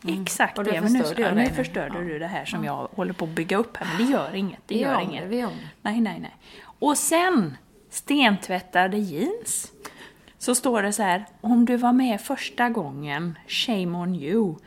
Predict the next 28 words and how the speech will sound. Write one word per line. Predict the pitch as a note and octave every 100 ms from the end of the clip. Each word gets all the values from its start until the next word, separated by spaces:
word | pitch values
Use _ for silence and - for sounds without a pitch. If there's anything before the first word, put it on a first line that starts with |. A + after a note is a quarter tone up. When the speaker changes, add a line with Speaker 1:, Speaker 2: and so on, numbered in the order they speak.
| - - - -
Speaker 2:
Why | - F#3+ A#3+ G#3+ F#3+
suffer | - - F#3+ - F3+ F3
the | F3+
same | F3+ - - F3+ F3 F3
trauma | - A3 D#3 D3 D3 F3+ A3 - -
again?" | - F#3 E3+ - A3+ G#3+
Speaker 1:
Ja, |
det | A#3 F#3+
var | F4
ju | E3+
lite | D#4 - -
roligt | C4 A#3 G3+ -
sagt | A3 G#3
i | G#3
och | E3+
för | C#3+
Speaker 2:
Ja. | C#3
Speaker 1:
sig. | F3 F#3+ -
Ja. | G3+ G#3 - - - -
Speaker 2:
Sen | - D#4 F4 F4+
så | E4+ E4
ska | D#4+
du | D4+
inte | G#3 C4+
ha | A#3+ G#3 G#3+
girly | G3 E3 F#3+
fashion. | - E3 - - G3 B3+ D#4+ - _ _ _ _ _ _
Speaker 1:
Mm. | -